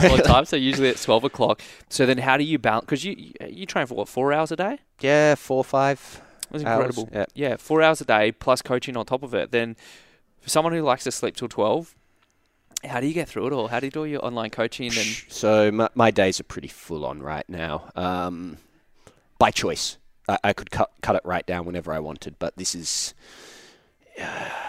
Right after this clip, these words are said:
Speaker 2: for, for me, this is life now.
Speaker 1: Yeah.
Speaker 2: E-, e-, everything else gets put second.
Speaker 1: Cool.
Speaker 2: Um,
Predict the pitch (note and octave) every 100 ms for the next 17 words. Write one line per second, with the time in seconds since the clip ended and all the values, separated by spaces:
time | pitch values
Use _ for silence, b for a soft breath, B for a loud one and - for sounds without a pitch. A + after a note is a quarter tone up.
0 | B B B - A2 - A2+ A2+ G2 -
1 | F#2 - - E2+ E2 - D#2 D2+ C#2+ -
2 | _ - B2 - A2+ B2+ G#2 A2+ G#2 G2
3 | G2 - - - - - - - - -
4 | - _ F#2+ F#2 F2+ F2 F2